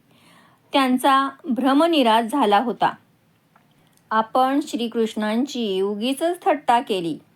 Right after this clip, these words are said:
असे वाटून त्यांनी त्यांचे चरण धरले व म्हणाले, "देवा, तुमची लीला अगाध आहे,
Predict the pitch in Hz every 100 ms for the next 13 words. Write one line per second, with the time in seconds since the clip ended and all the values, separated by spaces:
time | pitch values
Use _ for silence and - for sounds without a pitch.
0 | _ _ - 202 226 226 202 180 185 208
1 | 254 240 202 202 208 214 196 190 196 214
2 | 247 208 202 208 208 262 190 175 - _
3 | _ _ _ _ _ _ - 233 269 269
4 | 285 254 180 170 - _ _ _ _ _
5 | _ _ _ - 214 226 240 262 285 _
6 | _ _ _ _ _ 254 262 262 339 339
7 | 262 214 220 247 - 196 208 220 214 -
8 | 208